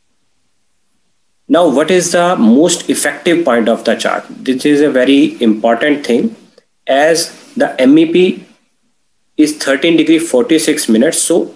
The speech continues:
it becomes the M E P of all the houses of the chart. Now let's move to step three. In step three,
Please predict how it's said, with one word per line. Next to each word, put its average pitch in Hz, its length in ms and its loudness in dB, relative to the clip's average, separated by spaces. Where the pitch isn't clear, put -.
it 156 300 -2
becomes 160 420 0
the - 180 -6
M 131 200 4
E 156 80 2
P 175 160 0
of 185 200 -2
all 170 460 2
the 160 280 -2
houses 117 500 0
of 104 160 -2
the 92 120 -4
chart. - 280 -14
Now 113 160 -2
let's 117 320 0
move 117 380 2
to 127 400 2
step - 420 -4
three. 123 460 -2
In 165 120 2
step - 560 -4
three, 208 220 2